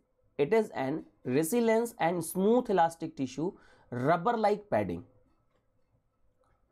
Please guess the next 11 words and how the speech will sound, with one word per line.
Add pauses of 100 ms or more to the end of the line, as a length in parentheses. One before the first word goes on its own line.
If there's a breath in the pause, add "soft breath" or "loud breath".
(640)
अगला
क्वेश्चन
आपसे
पूछा
गया,
which
among
the
following
is
the